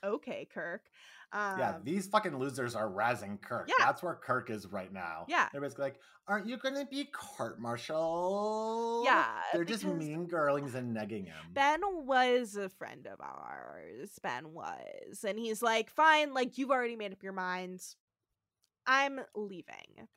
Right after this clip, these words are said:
Speaker 1: So, um,
Speaker 2: Where I come from, I'm innocent until I presume I'm guilty.
Speaker 1: Pretty much.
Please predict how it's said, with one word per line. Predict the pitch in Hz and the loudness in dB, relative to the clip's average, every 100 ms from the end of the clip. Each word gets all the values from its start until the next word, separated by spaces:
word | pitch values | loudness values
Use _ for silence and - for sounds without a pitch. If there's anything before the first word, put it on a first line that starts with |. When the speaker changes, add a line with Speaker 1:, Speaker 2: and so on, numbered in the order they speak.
| _ - - - | _ -20 -18 -12
Speaker 1:
So, | - - 285 277 277 | -6 0 4 4 4
um, | - 254 247 233 208 - - - - - | 4 4 4 2 -4 -10 -16 -20 -20 -4
Speaker 2:
Where | 120 | 8
I | 147 175 | 10 10
come | 143 120 | 8 2
from, | 117 117 113 | 2 2 2
I'm | 135 156 156 139 | 6 8 8 4
innocent | 131 131 127 120 117 | -2 -2 -2 -2 -2
until | 113 117 110 | -2 0 4
I | 127 139 139 | 8 10 10
presume | 117 117 107 123 123 120 | 6 -4 -4 -2 2 4
I'm | 127 131 117 107 | 6 4 2 -2
guilty. | 113 151 - 117 87 | 2 2 2 -4 -6
Speaker 1:
Pretty | 131 240 226 208 | 0 2 2 2
much. | 220 131 - - | 0 0 -4 -12